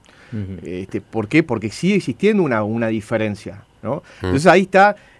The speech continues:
Speaker 2: todos los costos que se han hablado en, en los medios de comunicación. Entonces, este, ahora el, el, el astorismo o el Ministerio de Economía sale a decir, bueno, que, que poder solventar,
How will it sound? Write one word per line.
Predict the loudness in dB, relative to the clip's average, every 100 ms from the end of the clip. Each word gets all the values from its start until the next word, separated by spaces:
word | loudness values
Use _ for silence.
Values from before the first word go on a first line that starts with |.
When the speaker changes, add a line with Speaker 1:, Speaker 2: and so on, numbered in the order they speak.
| _
Speaker 2:
todos | 2 4
los | 4 2
costos | -2 -2 -2
que | -2
se | 2
han | 2 4
hablado | 4 6 4
en, | 2
en | -2 -4
los |
medios | -2 0 0
de |
comunicación. | 0 -2 -2 -2 2 2 2
Entonces, | -4 -4 -2 -4
este, | -2
ahora | 2 4 4 4 0 -12 _ -8
el, | -4 -4 -4
el, | -6 -4
el | -2 -2
astorismo | -2 0 0 0 -2
o | 0
el | -2
Ministerio | -2 0 2 2
de |
Economía | 2 2 4 4 2
sale | 0 0 2
a |
decir, | 0 0
bueno, | 0 0 -2 -6 -16 _ _
que, | 0 4 4 4 0 -14 -20 -8
que | -4
poder | 4 6 6
solventar, | 4 2 2 2 4 4 4